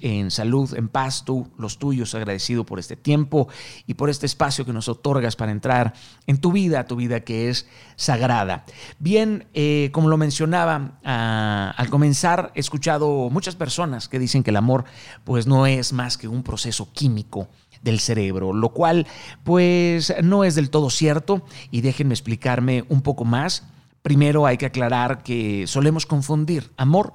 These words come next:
con enamoramiento, y ahí radica la enorme, enorme diferencia, casi imperceptible, pero enorme diferencia. En el amor, si eres alguien que comparte conmigo,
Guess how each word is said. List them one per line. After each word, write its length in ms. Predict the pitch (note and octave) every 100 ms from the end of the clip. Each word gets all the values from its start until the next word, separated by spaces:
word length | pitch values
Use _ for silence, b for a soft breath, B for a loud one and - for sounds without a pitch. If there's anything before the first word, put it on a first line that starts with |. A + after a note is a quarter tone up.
| -
con 260 | - F3 F#3+ - -
enamoramiento, 1000 | D3 C#3 C#3 C#3 C3 A#2+ G2+ F#2 - -
y 80 | E3
ahí 180 | F#3+ G#3
radica 400 | F#3 D3 C#3+ C#3
la 140 | B2
enorme, 420 | A2+ C#3 C3 A2+ - b b
enorme 520 | C#3+ D#3+ D#3+ C#3 A2 - -
diferencia, 500 | A#2 B2 A2 G2+ G#2
casi 260 | D#3+ F3
imperceptible, 640 | E3 D3+ E3 C3+ F3 E3 F3
pero 240 | B2 A#2
enorme 480 | D3+ C3 C3 A2+ G#2+ B B B B
diferencia. 640 | D#3 D#3+ C#3 A#2+ - G2+ -
En 140 | E3+
el 80 | G3
amor, 400 | G3 A#3 B3+ -
si 220 | - D3
eres 200 | C#3+ C#3
alguien 260 | C#3 B2 A#2+
que 120 | G#2
comparte 460 | A2 G#2+ B2 A2+ A#2
conmigo, 640 | G#2+ G#2+ A#2 A#2 A2+